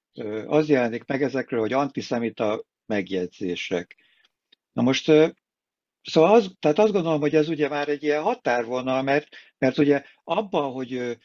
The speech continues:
számon tartja egyáltalán a zsidókat, hát az, ö,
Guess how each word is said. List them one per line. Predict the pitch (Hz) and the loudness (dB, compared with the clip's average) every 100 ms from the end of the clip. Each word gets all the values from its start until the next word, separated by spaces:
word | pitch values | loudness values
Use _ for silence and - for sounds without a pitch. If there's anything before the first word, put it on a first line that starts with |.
| _ | _
számon | - - 180 190 160 127 | -8 -2 0 2 0 -2
tartja | - 113 110 - | -4 -4 -4 -2
egyáltalán | 120 123 117 104 - 104 104 | -2 -2 -4 -6 -6 -6 -6
a | 110 | -6
zsidókat, | 101 110 123 120 120 151 160 175 | -4 -2 2 2 2 2 2 0
hát | - 247 294 - | -8 -8 -6 -2
az, | 277 240 | -2 -2
ö, | 311 339 349 370 | -4 -4 -4 -6